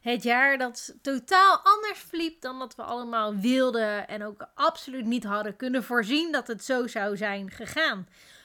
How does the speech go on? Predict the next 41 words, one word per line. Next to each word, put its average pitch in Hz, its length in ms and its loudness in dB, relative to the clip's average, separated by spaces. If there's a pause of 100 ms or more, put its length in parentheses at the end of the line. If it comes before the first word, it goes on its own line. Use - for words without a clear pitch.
(140)
Maar 330 340 2
ook 359 220 0
in 254 260 -4
zo'n 349 480 0
jaar 339 480 -4 (280)
maak 233 420 0
je 294 380 -8
mooie 277 600 -2
dingen 240 340 -6
mee. 180 320 -12 (520)
En 254 140 -6
soms 294 340 -4
is 339 200 -6
het 294 240 -10
even 330 320 -6
wat 262 120 -6
meer 254 300 -6
zoeken 247 360 -8
dan 214 260 -8
wat 208 160 -10
voor 233 140 -8
de 214 80 -4
hand 254 260 -8
ligt. 233 280 -12 (320)
Maar 240 200 2
als 302 220 -2
je 302 60 -8
dan 262 200 -6
eenmaal 294 460 -4
de 220 80 -4
mooiste 240 640 -4 (260)
lessen 233 580 -2
eigenlijk 247 420 -10
hebt 247 200 -6
ontdekt, 226 640 -10 (100)
wat 214 220 -8
je 226 60 -8
dit 214 200 -4
jaar 208 160 -6
hebt 208 160 -6
geleerd, 220 460 -10